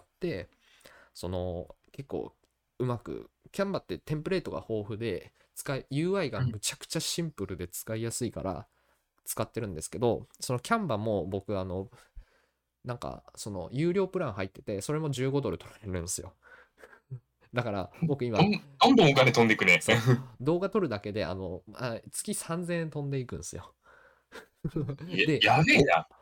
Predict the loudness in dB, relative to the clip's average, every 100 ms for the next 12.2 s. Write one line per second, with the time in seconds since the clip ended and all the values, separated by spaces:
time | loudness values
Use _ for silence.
0 | -6 0 2 2 0 2 -2 -2 -4 -4
1 | -6 -6 -6 -4 -4 -4 -4 -4 -4 -8
2 | -6 -8 -8 -14 -2 -2 0 -4 -2 -4
3 | -4 -6 -6 -8 -12 -8 -6 -6 -6 -4
4 | -4 -2 0 2 2 2 0 2 2 2
5 | 2 0 0 -2 0 -2 -4 -8 _ -2
6 | -2 -2 -4 -4 -2 0 0 0 -6 -8
7 | -8 -6 -6 -6 -14 _ _ -20 _ -2
8 | -2 0 2 2 2 0 -2 -2 0 0
9 | -2 -14 -20 -20 -16 -6 -2 0 0 2
10 | 2 0 -4 -6 -8 -4 0 0 0 -4
11 | -4 -6 -6 -8 -8 -10 -4 -2 -2 -4
12 | -8